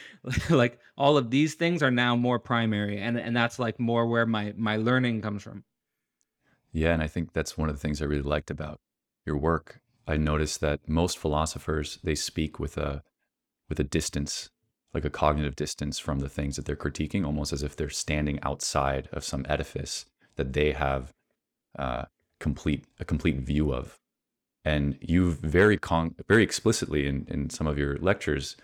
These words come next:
Speaker 2: included yourself in the thing that you're describing and made it very personal.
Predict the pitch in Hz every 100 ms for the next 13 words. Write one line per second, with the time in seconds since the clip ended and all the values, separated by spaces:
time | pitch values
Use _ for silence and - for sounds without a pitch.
0 | - _ - 85 78 - 113 107 78 76
1 | 71 - - 87 85 78 - 82 71 67
2 | 71 69 - - 71 67 - - _ _
3 | _ _ _ _ _ 76 71 69 69 -
4 | _ _ _ _ - 80 82 76 76 73
5 | - - 95 - 67